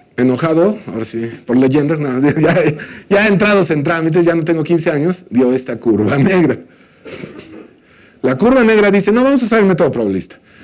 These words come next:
Lo que en realidad noté, dice, si hago estos cálculos numéricos, es que la probabilidad de que un número sea primo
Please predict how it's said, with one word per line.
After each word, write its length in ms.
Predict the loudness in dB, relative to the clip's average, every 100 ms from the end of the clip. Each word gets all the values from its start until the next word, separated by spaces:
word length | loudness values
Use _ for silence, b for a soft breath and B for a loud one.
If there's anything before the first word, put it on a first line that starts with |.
| b
Lo 160 | 0 2
que 80 | 4
en 100 | 4
realidad 580 | 4 4 4 2 -2 -2
noté, 640 | 0 2 2 2 2 -2 0
dice, 260 | 0 2
si 180 | -2 0
hago 240 | 2 4 2
estos 220 | 0 -2
cálculos 380 | -2 0 0 0
numéricos, 520 | -2 -4 -4 -6 -8 B B -4
es 140 | -2
que 80 | 2
la 220 | 2 2
probabilidad 920 | 2 4 4 4 4 4 2 0 -6 -6
de 160 | -4
que 120 | 0
un 160 | 2 2
número 340 | 2 2 0
sea 260 | -2 -2 -2
primo 380 | -2 -2 -4